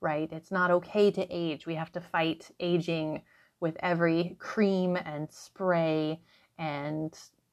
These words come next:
hair product we possibly can. Um, y-, you know, um,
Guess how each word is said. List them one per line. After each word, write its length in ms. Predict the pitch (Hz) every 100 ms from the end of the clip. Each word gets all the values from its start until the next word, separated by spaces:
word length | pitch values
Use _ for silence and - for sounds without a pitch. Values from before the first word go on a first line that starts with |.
| _
hair 400 | - - 208 196
product 720 | 185 185 160 151 143 - - _
we 100 | 180
possibly 640 | 170 165 165 - 170 156 156
can. 640 | - 262 262 - - - - - - -
Um, 540 | 220 214 202 180 175 - _ _ _ _ _ _ _ _ - _ _
y-, 220 | - 196 233
you 80 |
know, 260 | 233 214 -
um, 540 | 214 202 175 165 -